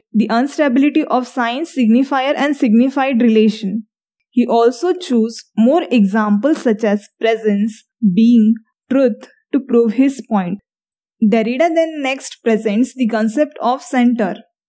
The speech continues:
This reads as, "Center is an organizing principle that allows for limited play." This means we limit a text by giving it a center.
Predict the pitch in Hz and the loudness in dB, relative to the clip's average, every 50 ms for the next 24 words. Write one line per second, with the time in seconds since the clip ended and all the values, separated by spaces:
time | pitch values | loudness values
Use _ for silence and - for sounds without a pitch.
0 | _ _ _ 240 226 330 311 320 - 240 196 220 247 302 294 - - 226 196 196 | _ _ _ 2 2 2 2 2 2 2 4 4 4 2 0 -2 -2 -2 -2 -2
1 | 247 294 - - - _ _ _ _ - - 269 240 247 269 311 359 349 - 262 | -4 -6 -8 -16 -20 _ _ _ _ -8 -2 0 0 0 0 0 0 0 0 -2
2 | 277 262 285 285 277 269 - 220 220 220 220 214 285 302 302 294 302 285 320 330 | -2 -2 0 -2 -2 -2 -2 0 0 2 0 0 -2 -2 -4 -4 -2 -2 -2 -2
3 | 320 262 - 226 226 254 254 - 302 - - 240 214 214 240 - - - - 247 | -2 -2 -2 0 0 0 0 -2 -6 -4 -2 -2 -2 -2 -2 -6 -10 -10 -4 -2
4 | 240 240 240 - - 214 226 220 240 320 330 - - 311 302 320 277 240 220 226 | -2 -2 -2 -2 -2 0 2 2 2 0 -2 -2 -2 0 0 2 4 4 4 6
5 | 214 220 233 262 285 262 226 - - 233 208 196 190 208 - - _ _ _ _ | 6 4 4 2 0 0 -2 -2 0 0 0 0 0 -4 -8 -14 _ _ _ _
6 | _ _ _ _ _ _ _ _ - 220 262 254 - - 220 208 202 208 262 339 | _ _ _ _ _ _ _ _ 0 2 2 2 2 2 2 2 4 2 0 -2
7 | - - - - _ _ _ _ _ _ - 240 254 247 233 233 226 254 339 339 | -4 -8 -12 -16 _ _ _ _ _ _ -4 0 2 2 4 4 2 2 0 -2
8 | - 392 392 381 - 240 233 226 - - - 226 233 233 214 196 214 208 208 240 | -2 -2 -4 -2 -2 -4 -4 -4 -6 -10 -8 -6 -2 -2 0 2 0 0 0 -2
9 | 247 254 269 262 - - - 196 190 - 262 247 233 220 208 196 180 175 | -4 -4 -4 -4 -4 -4 -4 -4 -2 0 2 4 4 4 4 2 -2 -4